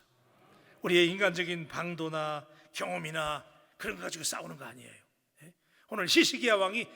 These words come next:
이 하늘이 무너지는 것 같은 위기의 상황에서 하나님께서 "손 떼라. 조용해라."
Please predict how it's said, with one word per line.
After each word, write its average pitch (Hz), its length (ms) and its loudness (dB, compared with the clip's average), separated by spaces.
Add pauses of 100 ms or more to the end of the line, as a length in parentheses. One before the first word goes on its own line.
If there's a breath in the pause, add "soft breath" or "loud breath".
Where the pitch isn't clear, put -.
(200 loud breath)
이 285 160 2
하늘이 294 380 -2
무너지는 247 560 2
것 220 80 -4
같은 196 260 -6 (220 loud breath)
위기의 285 400 4
상황에서 131 560 -10 (540)
하나님께서 165 580 -6 (220)
"손 - 340 -8
떼라. - 260 -14 (1000)
조용해라." - 600 -12